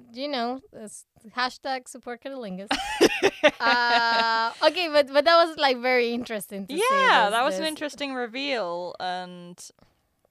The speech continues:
Speaker 2: yeah, that you have, on the one hand, you have Tony,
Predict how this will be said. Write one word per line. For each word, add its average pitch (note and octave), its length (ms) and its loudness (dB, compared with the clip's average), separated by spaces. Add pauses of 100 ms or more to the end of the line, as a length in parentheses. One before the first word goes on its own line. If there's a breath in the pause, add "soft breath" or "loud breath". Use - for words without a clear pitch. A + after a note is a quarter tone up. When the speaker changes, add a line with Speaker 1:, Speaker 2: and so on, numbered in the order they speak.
Speaker 2:
yeah, A3 320 2
that G3+ 180 -4
you G#3 100 -4
have, G#3 380 0
on G#3+ 180 -4
the G#3+ 80 -6
one A3+ 200 -4
hand, A3 280 -8
you A3 80 -4
have G#3 140 -4
Tony, F#3+ 720 -8